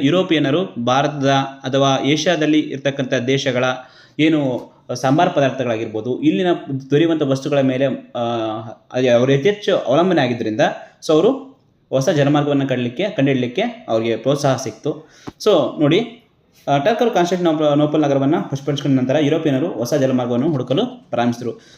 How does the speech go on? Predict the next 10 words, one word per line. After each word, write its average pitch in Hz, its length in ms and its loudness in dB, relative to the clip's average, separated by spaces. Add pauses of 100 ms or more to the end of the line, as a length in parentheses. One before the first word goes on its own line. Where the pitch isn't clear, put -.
(140)
So 151 120 2
ನೋಡಿ, 202 200 4
ಏನೆಲ್ಲ 185 420 2
ಒಂದು 208 240 0
ಸಣ್ಣ 214 340 -2
ಬದಲಾವಣೆ 175 440 2
ಅಂತಕ್ಕಂಥದ್ದು 151 1040 -2
ಒಂದು 156 220 2
ಹೊಸ 143 180 2
ಆವಿಷ್ಕಾರಕ್ಕೆ 160 1040 -2